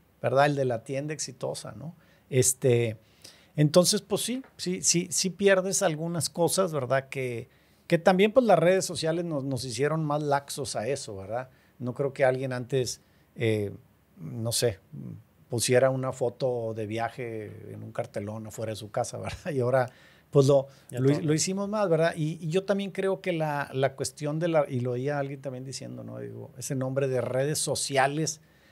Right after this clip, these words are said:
Speaker 1: así se le quedó, ¿verdad? Pero, pues, si yo veo quién ve mis redes o quién me pone un comentario, un like, todos menos mis amigos. O sea, o sea,
Speaker 2: <laughs>
Speaker 1: es decir,
Speaker 2: Sí.
Speaker 1: mi,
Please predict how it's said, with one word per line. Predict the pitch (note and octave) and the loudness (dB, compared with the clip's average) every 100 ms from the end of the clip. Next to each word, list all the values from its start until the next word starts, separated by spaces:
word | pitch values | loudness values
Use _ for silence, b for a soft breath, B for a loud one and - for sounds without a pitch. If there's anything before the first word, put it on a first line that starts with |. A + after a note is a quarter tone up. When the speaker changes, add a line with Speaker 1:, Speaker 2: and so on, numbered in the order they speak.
| b b | b b
Speaker 1:
así | B2+ D#3+ | 2 2
se | - E3+ | 2 2
le | D3+ | 2
quedó, | - E3 F#3 G#3 | 0 0 4 4
¿verdad? | E3 A#2+ C#3+ - | 4 4 0 0
Pero, | A#2 G#2+ G#2+ _ b b b _ - | -6 -6 -10 _ b b b _ -2
pues, | A#2 | 0
si | A#2+ | 4
yo | B2 | 6
veo | C#3 D3+ D#3 | 8 6 4
quién | D#3 D3+ | -2 -2
ve | D3 D3+ D3 D3 C#3+ | 0 0 -2 -2 -2
mis | C3 B2+ | -2 -4
redes | B2+ D3 D3+ D3+ - - _ _ | 2 4 4 0 -4 -12 _ _
o | A#2+ | -10
quién | - C3+ C#3+ D3 C#3 B2+ A#2+ | -2 0 0 -4 -4 -4 -2
me | A#2 | -2
pone | B2+ C#3 | -2 -2
un | |
comentario, | C#3+ C3+ C3 B2+ C#3+ C#3+ | -4 -6 -2 0 0 -2
un | C3 C#3 | -4 0
like, | C3+ - - _ _ _ _ _ _ | 0 -2 -8 _ _ _ _ _ _
todos | D#3+ D#3 F#3 | 8 8 8
menos | D#3 D#3+ D#3+ | 2 -2 -4
mis | G2+ | -4
amigos. | G#2+ A3 - - _ | -6 -8 -10 -20 _
O | C#3+ | -2
sea, | C3 | -2
o | |
sea, | A2+ D#3 | 4 6
Speaker 2:
<laughs> | B2+ | 6
Speaker 1:
es | D#3+ D#3+ | 4 4
decir, | E3 F3 | 4 4
Speaker 2:
Sí. | F3 | 2
Speaker 1:
mi, | E3+ | 2